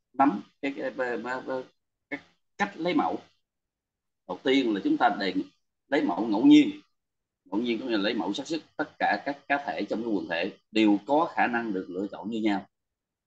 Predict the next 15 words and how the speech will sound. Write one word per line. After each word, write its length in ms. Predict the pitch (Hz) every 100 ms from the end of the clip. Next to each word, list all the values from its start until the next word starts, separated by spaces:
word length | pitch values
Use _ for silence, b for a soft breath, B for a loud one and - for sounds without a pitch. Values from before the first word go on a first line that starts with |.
| _ -
Có 60 |
khả 180 | - 98
năng 180 | 98 95
được 100 | 78
lựa 160 | 80 92
chọn 220 | 80 101
như 100 | 101
nhau. 220 | 92 85 - _ _ _ _ _ _ _ _ _ _ _ _ _ _ _ _ _ _ _ _ _ _ _ _ _ _ _ _ _ _ -
Thì 140 | 104 139
trong 140 | 139
lấy 120 | 170
mẫu 120 | 135
ngẫu 160 | 127 127
nhiên 220 | 147 135
này 160 | 113